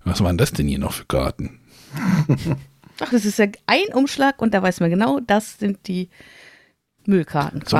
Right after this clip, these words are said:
Speaker 1: Sonja,
Speaker 2: die
Speaker 1: brauchst
Speaker 2: im
Speaker 1: du das,
Speaker 2: Müll gelandet
Speaker 1: brauchst
Speaker 2: werden.
Speaker 1: du das Risiko, äh, Evolution noch?
Speaker 2: Ja.
Speaker 1: Ach, warum? Das spielst du doch sowieso nicht. <laughs> Äh, hm.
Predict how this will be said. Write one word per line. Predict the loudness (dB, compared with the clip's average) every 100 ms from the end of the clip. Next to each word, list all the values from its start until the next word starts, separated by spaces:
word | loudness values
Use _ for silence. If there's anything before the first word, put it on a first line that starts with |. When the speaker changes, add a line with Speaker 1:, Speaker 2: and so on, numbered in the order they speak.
| 4
Speaker 1:
Sonja, | 4
Speaker 2:
die |
Speaker 1:
brauchst | 4 4 4
Speaker 2:
im | 4
Speaker 1:
du | 4
das, | 4
Speaker 2:
Müll | 2
gelandet | 2 0 0 2
Speaker 1:
brauchst | 4 4 4
Speaker 2:
werden. |
Speaker 1:
du | 2
das | 2 0 -2
Risiko, | 0 2 2 2 2 2 2 2 0 -2 -6 -8
äh, | -8 -6 -2
Evolution | 0 0 0 2 2 0 -2 -2
noch? | -2 -2 -2 -4 -8 -14 -20 _ _ _
Speaker 2:
Ja. | -2 0 0 -4 _ -12
Speaker 1:
Ach, | -12 -12 -20 -14
warum? | -10 -6 0 0
Das | 0
spielst | 0 0 2
du |
doch | 0
sowieso | 0 -2 -4 -10
nicht. | -10 -10
<laughs> | -16 _ _ -20 -20 -20 -20 -20 -18 -14 -10 -8 -8 -12 -20 -8
Äh, | -2 0 2 0 0
hm. | 2 2 0